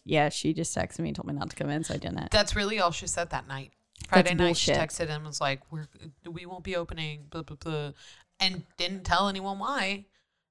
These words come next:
Speaker 2: And so
Speaker 1: That's
Speaker 2: finally
Speaker 1: garbage.
Speaker 2: they admitted, like, there's a case.
Speaker 1: I don't
Speaker 2: And it's like
Speaker 1: understand why they can't just be upfront about that.
Speaker 2: Yeah.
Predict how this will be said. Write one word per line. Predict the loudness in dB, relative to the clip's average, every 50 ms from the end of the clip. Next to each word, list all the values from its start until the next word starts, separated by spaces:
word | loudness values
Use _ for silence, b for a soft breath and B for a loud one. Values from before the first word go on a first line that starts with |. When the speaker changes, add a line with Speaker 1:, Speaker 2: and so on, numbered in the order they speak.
| _ _
Speaker 2:
And | -2 0 0 0 0
so | 0 2 4 4 4 4 2 2 2
Speaker 1:
That's | 4 6
Speaker 2:
finally | 6 6 6 4 4 4 2 2 2
Speaker 1:
garbage. | 2 2 2
Speaker 2:
they | 2 0
admitted, | -2 -4 -6 -6 -4 -2 0 0 -2 -2 0 -2
like, | -2 -2 -2 -6 -12 -18 _ _
there's | -6 -4 -4 -2 -2
a | -4
case. | -2 -2 -2 -2 -2 -4 -6 -6 -2 6 8
Speaker 1:
I | 10
don't | 10 12 10
Speaker 2:
And | 8 6
it's | 6 6
like | 6 6
Speaker 1:
understand | 6 6 6 6 6 8 8
why | 8 8 8 6
they | 4 2
can't | 0 -2 -2 -2
just | -4 0 2
be | 2
upfront | 2 2 0 -4 -6 -6
about | -6 -6 -8 -8 -8
that. | -6 -2 4
Speaker 2:
Yeah. | 6 6 6 6